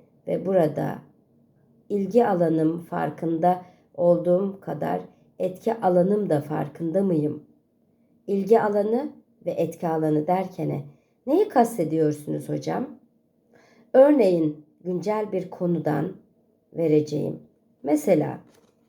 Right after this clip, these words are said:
koronavirüs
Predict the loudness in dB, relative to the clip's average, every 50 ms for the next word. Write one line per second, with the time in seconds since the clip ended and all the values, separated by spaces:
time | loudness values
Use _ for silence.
0 | _ _ _ _ _ _ _ _ _ _ _ _ _ _ _ _ _ _ _ _
1 | _ _ _ _ _ _ _ _ _ _ _ _ _ _ _ _ _ _ _ _
2 | _ _ _ _ _ _ _ _ _ _ _ _ _ _ _ _ _ _ _ _
3 | _ _ _ _ _ _ _ _ _ _ _ _ _ _ 2 2 4 4 4 4
4 | 4 4 4 2 0 -2 -4 -6 -10 -16